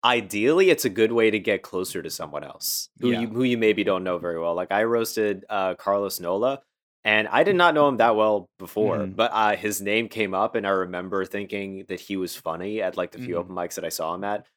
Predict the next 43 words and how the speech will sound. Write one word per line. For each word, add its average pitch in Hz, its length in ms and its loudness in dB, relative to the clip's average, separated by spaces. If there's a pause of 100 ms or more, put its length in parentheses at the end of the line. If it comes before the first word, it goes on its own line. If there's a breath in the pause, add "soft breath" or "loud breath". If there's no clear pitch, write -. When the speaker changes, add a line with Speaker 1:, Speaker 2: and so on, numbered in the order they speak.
(120)
Speaker 1:
I 95 80 -4
thought, 107 240 0
"Oh, 139 140 2
this - 260 -4
would 139 100 -4
be 123 160 -4
really 104 420 -4
cool. 107 480 -6
I 101 120 0
would 110 180 -4
love 95 320 -2
to," 90 400 -4
yeah, 95 220 -2
and 92 100 -8
it 95 40 -4
was 92 320 -6 (140)
great. 85 440 -6 (100)
I 90 60 -2
really 90 320 -2
liked - 260 -16
him. - 180 -20 (480)
Speaker 2:
Yeah, 208 180 4
so 185 200 0
h-, 147 80 -6 (100)
I, 165 200 -4 (100)
I 151 80 -2
guess 202 180 0
how 170 260 2
was 170 160 2
that 139 180 2
experience? 113 720 -2
Like, 107 100 0
how 135 160 0
did 147 180 -2
you 131 360 2
kinda 120 240 -8
get 113 260 -6
to 123 100 -12
know 104 300 -4
him? 107 200 -10
What 117 120 -2
was 127 200 -4
the, 101 440 0